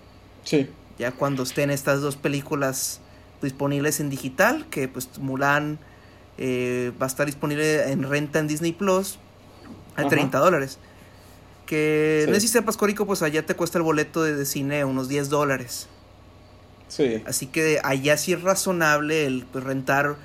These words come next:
Speaker 2: una familia, pues, rentar la película a treinta dólares, pues, una familia de cuatro, pues, sale rentable, ¿no?
Speaker 1: Sí,
Speaker 2: O sea,
Speaker 1: así es.
Speaker 2: económicamente.
Speaker 1: Ajá.
Speaker 2: Y, pues, ah,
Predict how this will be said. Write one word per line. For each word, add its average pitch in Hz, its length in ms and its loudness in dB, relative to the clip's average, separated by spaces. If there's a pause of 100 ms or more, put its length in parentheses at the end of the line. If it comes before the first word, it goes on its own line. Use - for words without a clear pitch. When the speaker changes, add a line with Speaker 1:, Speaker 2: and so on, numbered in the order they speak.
(120)
Speaker 2:
una 170 180 2
familia, 160 540 2
pues, 175 220 -4
rentar 135 440 0
la 147 160 -2
película 139 280 -2
a - 40 -4
treinta 143 280 -2
dólares, 165 380 0
pues, - 240 -10 (220)
una 165 140 -2
familia 165 300 2
de 175 40 -10
cuatro, 156 380 0
pues, 196 140 -4
sale 139 200 -2
rentable, 147 580 0
¿no? 160 200 -8 (760)
Speaker 1:
Sí, - 160 -2
Speaker 2:
O - 40 6
sea, - 80 4
Speaker 1:
así - 120 -6
es. 131 60 -4
Speaker 2:
económicamente. 151 880 2 (1080)
Speaker 1:
Ajá. 123 200 -2
Speaker 2:
Y, 135 540 -2 (920)
pues, - 720 -4 (320)
ah, 156 840 -2